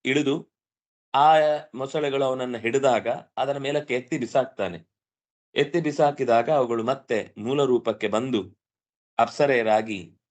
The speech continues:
ಶಪ್ತರಾದವರು ಶಾಪಗಳನ್ನ ಕಳೆದುಕೊಂಡು ಅರ್ಜುನನಿಗೆ ನಮಸ್ಕಾರ ಮಾಡಿ ಅಲ್ಲಿಂದ ಹೊರಟು ಹೋಗ್ತಾರೆ. ಅದನ್ನ ಕನ್ಯಕಾ ತೀರ್ಥ ಅಂತ ಕರೀತಾರೆ. ಕನ್ಯೆಯರು ಮರಳಿ ತಮ್ಮ ಮೂಲ ರೂಪವನ್ನ ಪಡೆದ ಜಾಗ. ಇಂತಹ ಜಾಗಕ್ಕೆ ಮತ್ತೆ ಮುಂದೆ ಅಲ್ಲಿಯ ತನಕ ಅದನ್ನ ಕನ್ಯಕಾ ತೀರ್ಥ ಅಂತ ಕರಿತಿದ್ರ.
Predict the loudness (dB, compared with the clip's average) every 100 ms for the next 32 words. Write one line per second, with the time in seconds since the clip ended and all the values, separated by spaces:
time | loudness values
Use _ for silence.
0 | _ -4 -2 0 0 4 4 2 -2 -4
1 | -2 -4 -4 0 0 0 -4 -4 -6 -4
2 | -2 -4 -6 -6 -6 -8 _ _ -2 -2
3 | -2 -4 -4 -6 -6 -2 0 2 0 0
4 | -2 -6 _ -8 -6 -4 -4 -4 -6 -4
5 | -6 -4 -8 -8 -14 _ _ _ _ -2
6 | 0 0 -2 -2 -2 -4 2 2 2 0
7 | -2 -2 -4 -14 -6 0 2 0 -2 -10
8 | -8 -6 -4 -4 -4 -6 -4 -4 -2 -2
9 | 0 0 -4 _ _ _ _ _ 0 2
10 | 2 0 -4 0 0 0 -2 0 0 0
11 | -2 -2 -2 -2 -2 0 0 2 4 4
12 | 2 -2 -4 _ _ _ _ _ _ _
13 | -4 -2 0 2 4 6 6 4 2 -6
14 | -4 -4 -2 -6 -4 -4 -2 0 0 0
15 | 0 -2 -4 -2 -4 0 0 0 2 0
16 | 0 -6 -4 -6 -4 -4 -4 -4 -8 -2